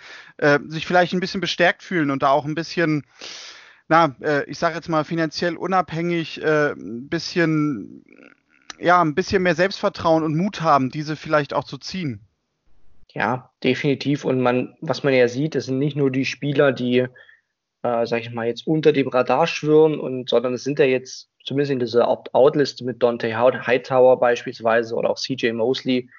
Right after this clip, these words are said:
Speaker 2: wirklich Topverdiener dabei, die diese Opt-out, äh, Option wählen. Und was O B J in diesem Artikel im Wall Street Journal,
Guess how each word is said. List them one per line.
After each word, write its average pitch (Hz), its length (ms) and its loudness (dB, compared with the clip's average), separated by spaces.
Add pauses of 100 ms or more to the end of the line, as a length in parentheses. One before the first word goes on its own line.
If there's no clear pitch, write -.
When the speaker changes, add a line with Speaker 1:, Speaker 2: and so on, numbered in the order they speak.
(200)
Speaker 2:
wirklich - 280 -8
Topverdiener 123 600 -4
dabei, 110 340 2
die 110 300 -4 (500)
diese 110 160 -4
Opt-out, 120 720 0
äh, 113 220 2
Option 117 640 -6
wählen. 143 360 4 (380)
Und - 320 0
was - 220 -2
O 160 100 4
B 147 120 2
J 135 360 4
in 185 80 0
diesem 160 240 -6
Artikel 175 540 -2
im 131 160 -4
Wall 131 200 4
Street - 360 -6
Journal, 139 480 2